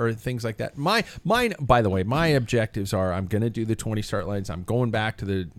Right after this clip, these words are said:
to, and I want a variety. I'm, I'm gonna break it up a little bit. I'm gonna do some gravel. I'm gonna do, I'm gonna do is all the road races that are around here. I can't do R C three because it is the same weekend as my school's graduation, and as an educator,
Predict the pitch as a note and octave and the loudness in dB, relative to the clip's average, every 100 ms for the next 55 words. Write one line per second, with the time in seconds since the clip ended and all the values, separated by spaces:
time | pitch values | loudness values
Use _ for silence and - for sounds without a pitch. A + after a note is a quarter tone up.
0 | - - G2 F2+ F2 - - - - C#3+ | -18 -8 -6 -4 -6 -14 -20 -20 -10 -4
1 | D3 G#3 B3 F3+ A#2+ G2+ F#2 F#2+ E2+ D#2 | -2 -2 -2 0 0 0 -2 -2 -4 -8
2 | D2+ - - - - - A#2+ B2 C#3+ D3 | -12 -14 -16 -18 -18 -8 -6 -4 -2 0
3 | B2 B2+ C3 B2 A2+ F#2+ F2+ D2+ D2 D2 | 0 2 2 0 -2 -2 -6 -6 -8 -8
4 | F#2 B2 B2 A#2+ - A2 F2+ E2+ F#2 F2+ | -2 0 2 2 0 -6 -6 -4 -4 -4
5 | F2+ F2+ F#2+ - G2+ F#2+ F#2 F#2 F2 E2+ | -4 -4 -4 -4 -4 -2 -2 0 -2 -4
6 | - _ - C#3+ D3+ B2+ A2 G2+ F#2 F2 | -14 _ 0 2 4 4 4 2 0 -2
7 | F2 - E2+ E2 F2 F#2 F#2 D#2+ E2+ F#2+ | -6 -6 -4 -2 -2 -2 -2 -4 -6 -8
8 | - C#3 D3+ A2 G#2 G2 - E2+ - F2+ | -4 -4 -2 0 2 0 -4 -10 -8 -6
9 | D2+ F#2+ - _ - - - - F#2+ G#2 | -6 -10 -14 _ -20 -20 -10 -6 -4 -2
10 | F#2 E2+ - F#2+ F2 - D#2+ G#2 F#2+ F#2 | -2 -4 -4 -4 -4 -6 -6 -4 -2 -4
11 | F2 F2+ E2+ D#2+ - D#2+ - F#2 E2+ - | -4 -4 -4 -6 -8 -8 -8 -8 -6 -4
12 | E2 D2+ E2 F2 - D2+ F#2+ - E2 D#2+ | -6 -4 -6 -6 -8 -10 -10 -10 -6 -4
13 | E2+ E2+ E2 D#2+ F#2 F2 - E2+ D#2 E2+ | -4 -4 -4 -2 -4 -6 -10 -10 -8 -8